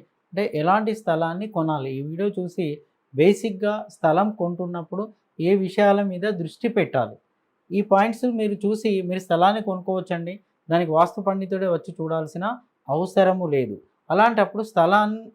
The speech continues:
ఏ విధంగా ఉంటే కొనాలి? చూడండి, స్థల ఆకారం కూడా ముఖ్యమైనదండి. కొన్ని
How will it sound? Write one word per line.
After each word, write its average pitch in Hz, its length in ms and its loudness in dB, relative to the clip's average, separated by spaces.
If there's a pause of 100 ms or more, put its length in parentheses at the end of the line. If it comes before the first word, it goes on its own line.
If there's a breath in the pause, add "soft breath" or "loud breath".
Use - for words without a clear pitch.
ఏ 196 80 6
విధంగా 220 400 -2 (100)
ఉంటే 196 240 -4
కొనాలి? 156 320 -2 (380)
చూడండి, 220 420 2
స్థల 185 220 6 (180)
ఆకారం 214 380 4 (100)
కూడా 214 240 2
ముఖ్యమైనదండి. 160 600 -4 (340)
కొన్ని 190 140 0